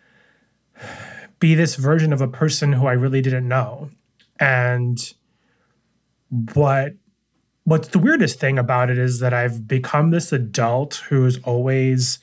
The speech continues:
um, not scared to speak my mind, but also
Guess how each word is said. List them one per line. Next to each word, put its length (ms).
um, 680
not 380
scared 380
to 100
speak 320
my 140
mind, 580
but 300
also 920